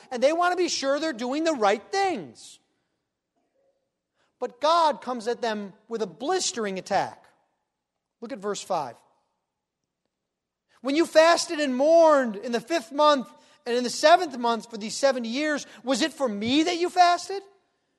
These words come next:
And when you eat and when you drink, do you not eat for yourselves and drink for yourselves?"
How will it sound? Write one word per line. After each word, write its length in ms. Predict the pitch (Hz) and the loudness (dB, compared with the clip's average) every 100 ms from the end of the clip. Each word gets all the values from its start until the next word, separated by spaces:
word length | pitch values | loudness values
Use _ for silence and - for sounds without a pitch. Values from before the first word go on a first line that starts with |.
| _ _ _ _ _ _ | _ _ _ _ _ _
And 140 | 294 285 | -6 -4
when 100 | 269 | -4
you 120 | 285 | 0
eat 340 | 320 370 359 | 2 2 0
and 100 | 262 | -6
when 120 | 262 | -4
you 100 | 254 | -6
drink, 500 | 196 294 370 339 - - _ | -4 -2 -2 -2 -8 -20 _
do 80 | 262 | -6
you 140 | 285 | -2
not 200 | 285 269 | -2 -2
eat 180 | 269 302 | -4 -6
for 140 | 285 233 | -6 -6
yourselves 760 | 196 - 247 240 302 370 - - - | -6 -4 2 6 6 6 0 -12 -10
and 160 | 254 | -10
drink 400 | 180 247 277 247 - _ | -4 -2 0 -2 -12 _
for 140 | - 247 | -8 -6
yourselves?" 880 | 214 - 240 226 294 370 453 - | -6 -2 2 6 8 6 4 -2